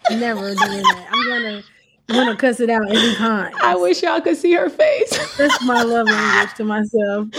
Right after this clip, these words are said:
Speaker 1: Get your boop. We gotta go do this boop.
Speaker 2: <laughs> Oh my God.
Speaker 1: You can be my spirit animal, but I'm not. Okay, I appreciate your take
Speaker 2: Um,
Speaker 1: on it. It's better.
Speaker 2: listen, you know what? I accept that, and I'm trying, okay? I gotta do my part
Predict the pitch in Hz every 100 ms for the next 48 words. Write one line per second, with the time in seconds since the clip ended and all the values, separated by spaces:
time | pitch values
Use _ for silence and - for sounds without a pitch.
0 | 330 233 320 277 302 262 254 427 571 605
1 | 605 605 587 - 427 320 320 285 269 262
2 | 294 - 233 311 415 403 381 605 622 -
3 | 539 571 622 403 - 807 - - 679 -
4 | _ - - - - - 453 - - 339
5 | 330 269 - 226 180 - - - - 233
6 | 311 269 240 233 233 247 - 254 233 -
7 | 262 262 269 269 262 220 226 240 226 214
8 | 196 180 - 226 233 214 220 254 226 208
9 | 190 196 196 190 - - 320 466 494 -
10 | 262 277 262 185 - - - 247 311 311
11 | 302 302 - 233 294 202 - 143 - -
12 | - - - 226 262 - - - - 196
13 | 320 - _ _ _ _ _ - 285 226
14 | 202 175 185 - 151 135